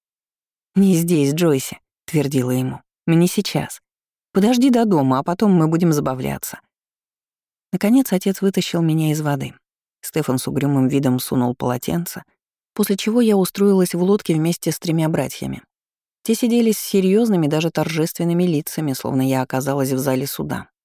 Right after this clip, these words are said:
а они — группа присяжных, готовых осудить меня за особо тяжкое преступление. Надо же,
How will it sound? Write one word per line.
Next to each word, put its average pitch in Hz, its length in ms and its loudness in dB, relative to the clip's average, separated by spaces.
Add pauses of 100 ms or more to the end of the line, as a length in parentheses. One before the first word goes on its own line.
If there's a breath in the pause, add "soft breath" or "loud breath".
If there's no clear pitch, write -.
а 147 140 -4
они — 175 260 2
группа 147 340 -2
присяжных, 131 640 -8 (280)
готовых 143 440 0
осудить 147 420 -4
меня 139 280 2
за 135 140 -2
особо 139 300 -4
тяжкое - 360 -4
преступление. 131 760 -6 (680)
Надо 202 260 0
же, 123 180 -12